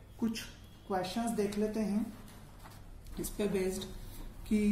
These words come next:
इन सारी conditions को लेकर, और ये पूरा introduction था part, क्योंकि ये पता होना जरूरी है। अगर आपको जो objective type questions आएंगे, twenty objectives,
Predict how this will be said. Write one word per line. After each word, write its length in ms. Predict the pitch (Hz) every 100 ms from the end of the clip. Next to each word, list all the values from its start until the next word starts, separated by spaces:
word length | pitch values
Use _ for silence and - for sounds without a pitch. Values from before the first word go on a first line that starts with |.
| 208
इन 120 | 214 214
सारी 240 | 208 208
conditions 520 | 214 - - 208 202
को 120 | -
लेकर, 760 | 208 196 185 220 165 - - -
और 240 | 190 196 208
ये 100 | 180
पूरा 260 | 214 214 214 208 208
introduction 560 | 190 180 214 214 - 226
था 180 | 220 220 240 -
part, 340 | 190 190 220 -
क्योंकि 200 | 208 214
ये 100 | 214
पता 220 | 208 202
होना 220 | 208 208 214
जरूरी 360 | 196 202 226
है। 220 | 220 233 - - - -
अगर 180 | 190 220
आपको 400 | 220 208 - 226 233 233 - - - - - - - - - - - - - - - - -
जो 240 | 165 226 226 226
objective 460 | 185 160 226 226 247
type 220 | 247 226 233
questions 420 | 208 - 226 226
आएंगे, 380 | 202 196 190 202 -
twenty 280 | 208 196 220
objectives, 680 | 202 165 202 - 220 226